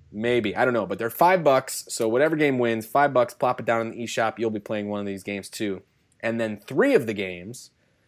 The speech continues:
Sonic Drift two, Sonic Triple Trouble, and Tails Adventure, are available on the Sonic Gems collection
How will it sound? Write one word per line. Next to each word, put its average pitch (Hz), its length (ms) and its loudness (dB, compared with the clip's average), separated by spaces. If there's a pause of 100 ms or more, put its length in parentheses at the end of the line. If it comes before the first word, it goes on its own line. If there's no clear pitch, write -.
(120)
Sonic 135 360 -2
Drift 131 240 2
two, 143 260 0
Sonic 131 320 -4
Triple 131 260 -4
Trouble, 127 400 0
and 117 160 -12
Tails 131 380 -2
Adventure, 117 560 -2
are 120 100 2
available 147 460 0
on 135 160 -4
the 131 80 -2
Sonic 135 480 -4
Gems 131 400 0
collection 135 560 -4